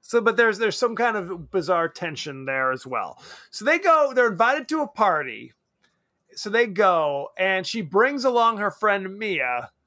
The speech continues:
uh, who evidently everybody hates and just thinks this is weird. 'Cause they get to the party, and she's kind of hanging off by herself,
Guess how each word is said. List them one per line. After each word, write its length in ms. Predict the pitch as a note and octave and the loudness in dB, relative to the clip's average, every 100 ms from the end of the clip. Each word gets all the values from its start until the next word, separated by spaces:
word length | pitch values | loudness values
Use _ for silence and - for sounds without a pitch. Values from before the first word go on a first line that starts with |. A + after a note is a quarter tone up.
| _ _ _ - | _ _ _ -2
uh, 420 | F3 F3 D#3+ D#3+ | 2 4 4 0
who 120 | E3+ C4+ | 0 2
evidently 380 | C4 C4 B3 A3 | 4 4 2 2
everybody 340 | G#3+ G#3+ G3+ | 0 0 -2
hates 300 | F3+ G3 F#3 | 0 -2 -4
and 120 | F3+ | -10
just 160 | E3 D#3 | -12 -10
thinks 200 | F#3 C3+ | -10 -10
this 100 | B2+ | -16
is 160 | C3+ B2+ | -16 -12
weird. 380 | C#3+ A2 E2+ _ _ _ _ _ _ | -10 -10 -14 _ _ _ _ _ _
'Cause 140 | F3 | -6
they 100 | G3 | 0
get 220 | F3+ C#4 | 2 0
to 60 | D#4 | -2
the 80 | C#4+ | -6
party, 400 | A3+ B3 A#3 A3+ | 2 4 4 0
and 80 | - | -6
she's 160 | A#3 | -10
kind 200 | - A3+ | -2 0
of 100 | G3 | 0
hanging 240 | E3 F#3 F#3+ | -2 -2 0
off 280 | F#3 F3 C#3 | 0 0 0
by 160 | F3+ E3+ | 0 0
herself, 920 | D#3+ - B3 A3 G#3+ G3+ G3+ G#3 | -2 0 2 4 6 6 6 4